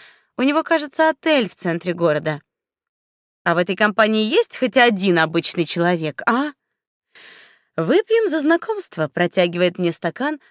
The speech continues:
отрицательно качаю головой. «Нет, спасибо, не пью. Я в положении». Ого!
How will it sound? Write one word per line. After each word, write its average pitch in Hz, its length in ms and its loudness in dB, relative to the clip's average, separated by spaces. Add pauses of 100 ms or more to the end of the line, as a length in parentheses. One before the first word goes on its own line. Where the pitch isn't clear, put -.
(120)
отрицательно 269 800 0
качаю 185 400 -2
головой. 156 440 -4 (640)
«Нет, 330 300 2
спасибо, 294 480 0
не 254 120 2
пью. 214 300 -4 (300)
Я 262 160 0
в - 80 -18
положении». 185 720 0 (720)
Ого! 180 640 2